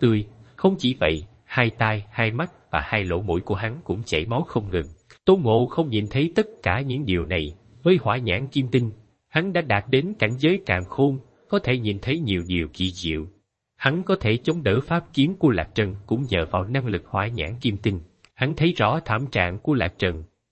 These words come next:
nhưng lại không để ý, khuôn mặt hắn tỏ ra khí tức, mà lãnh khốc. Hắn nói: "Lạc Trần, khi nào ngươi đánh bại được ta, khi đó ngươi mới có quyền lấy lại những thứ ngươi cho là của mình. Thực lực yếu kém, nói gì cũng vô ích." Nói xong,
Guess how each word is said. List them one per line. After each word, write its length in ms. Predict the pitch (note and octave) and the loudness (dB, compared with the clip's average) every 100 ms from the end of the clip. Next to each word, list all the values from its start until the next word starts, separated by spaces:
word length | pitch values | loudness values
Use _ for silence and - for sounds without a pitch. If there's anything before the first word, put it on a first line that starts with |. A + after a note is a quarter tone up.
| B2+ | 0
nhưng 160 | D3+ | 0
lại 140 | A2 F2+ | 2 0
không 260 | - B2 | 0 -2
để 100 | G#2 | 0
ý, 440 | F#2 B2 C3 F3+ G3 _ _ | 0 2 0 0 -4 _ _
khuôn 260 | - C3 | 2 2
mặt 140 | G#2 D#2+ | 0 -4
hắn 240 | - C3 F#3 - | -4 -4 -4 0
tỏ 200 | G2 B2+ | 0 0
ra 100 | B2 | -2
khí 240 | - D3 - | 0 0 2
tức, 140 | A3 - _ _ | 0 0 _ _
mà 220 | - F#2+ D#2+ | -4 -2 0
lãnh 220 | D#2 C#3 | -4 -4
khốc. 240 | - F#3+ - _ _ | 2 2 0 _ _
Hắn 260 | - C3+ D#3 | -4 -2 0
nói: 260 | B2 F#3 C3+ | 0 0 0
"Lạc 200 | E2+ - | -2 0
Trần, 200 | A2 F#2+ D#2+ - | 0 0 -4 -4
khi 160 | - C3 | 0 2
nào 160 | F2 G2 | 0 2
ngươi 180 | A#2+ A2+ | 2 2
đánh 220 | C#3 C3 | 0 -2
bại 180 | C#2 D#2+ | -4 0
được 240 | F2+ - | -2 0
ta, 280 | A#2 G#2+ G#2 - - | 0 0 -4 -10 -6
khi 180 | - A#2 | 0 2
đó 180 | A2 C3+ | 2 2
ngươi 160 | C3 | 2
mới 240 | B2 B2+ F3 | 4 2 2
có 100 | F3 E3 | -2 0
quyền 320 | G#2+ E2+ G2+ | 0 0 0
lấy 160 | D3 | 0
lại 160 | D3 F2+ | 0 -2
những 160 | F#2 B2+ | -2 -2
thứ 140 | C#3 | -2
ngươi 260 | D#3 A#2 A#2 | 0 2 0
cho 360 | - A2 G#2+ G2 | 0 0 -2 -4
là 120 | F#2 D#2 | -8 -4
của 160 | - | -2
mình. 200 | G2+ D#2 C2 - _ - | -2 -2 -6 -20 _ -2
Thực 200 | A2+ G#2 | 0 0
lực 160 | F#2 | 0
yếu 280 | - C3 E3 - | 0 0 0 2
kém, 280 | B2+ E3+ G#3+ _ _ - - | 0 0 -8 _ _ -20 0
nói 140 | C3 | 0
gì 240 | C#3+ G#2 G2+ | 2 2 2
cũng 200 | G#2+ B2 | -2 0
vô 240 | A2+ A2+ | 2 4
ích." 100 | D#3+ - _ _ _ | 2 -2 _ _ _
Nói 140 | A#2 C3 | -2 0
xong, 320 | - A2 | 0 -2